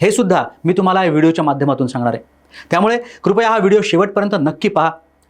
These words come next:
कृपया घेऊन टाक या तुमच्या चॅनलला सबस्क्राईब करा, व्हिडिओला लाईक करा आणि नवे व्हिडिओ पाहण्यासाठी कृपया बेल आयकॉनवरती क्लिक करा. नमस्कार, मी दिलीप आणि कॅमेरा मागे आहे मनोज मांडवकर. "एक ऐसा समाज हो जहां कोई प्रधान नहीं, सब समान हो," असं वाक्य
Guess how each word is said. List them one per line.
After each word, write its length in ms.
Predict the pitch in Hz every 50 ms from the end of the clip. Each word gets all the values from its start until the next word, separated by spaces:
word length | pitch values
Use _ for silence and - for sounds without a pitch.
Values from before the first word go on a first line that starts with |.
| _ _ -
कृपया 260 | - 175 180 185 175
घेऊन 240 | 120 156 185 226 226
टाक 180 | 226 196 175
या 80 | 190 175 -
तुमच्या 240 | 185 170 165 220 208
चॅनलला 280 | 190 165 156 147 131
सबस्क्राईब 400 | 123 - 131 - - - 185 190
करा, 160 | 190 202 202 208 - - _ -
व्हिडिओला 280 | 117 127 151 214 254 240
लाईक 180 | 202 156 139
करा 160 | - 131 113 110 - _ _ _ -
आणि 140 | 143 151 147
नवे 220 | 147 151 196 233
व्हिडिओ 220 | 240 214 185 170
पाहण्यासाठी 480 | - 139 135 135 135 131 - 131 147 147
कृपया 460 | 147 - _ _ - 156 156 170 165
बेल 240 | 147 123 156 190 180
आयकॉनवरती 440 | 165 147 - 139 131 123 120 - 127
क्लिक 260 | 123 143 139 - 120
करा. 100 | 117 - - - _ _ _ _ _ _ _ _ _ _ - - - - - -
नमस्कार, 320 | - 165 208 - - 262 285
मी 100 | 277 247
दिलीप 220 | 226 233 285 269
आणि 100 | 269 262
कॅमेरा 280 | 254 226 214 226 226 220
मागे 180 | 202 185 175
आहे 120 | 165 175 180
मनोज 280 | 165 160 170 165 139
मांडवकर. 380 | 143 127 117 113 110 - - 113 - - _ _ _ _ _ _ _ _ _ _ _ - - - -
"एक 160 | 156 185 185
ऐसा 320 | 170 160 175 170 - -
समाज 380 | - 269 233 196 185 160 147 123
हो 180 | 127 135 110 - - - _ -
जहां 200 | 147 147 175 175
कोई 260 | - - 190 226 240
प्रधान 400 | - - 160 143 160 151 139 135
नहीं, 220 | 135 127 117 131 123 - - _ _ _ _ -
सब 240 | - - - 233 240
समान 400 | - - 165 143 170 185 175 156
हो," 200 | 139 131 117 98 - - _ _ _ -
असं 180 | 143 - - 165
वाक्य 380 | 160 160 165 - - 160 123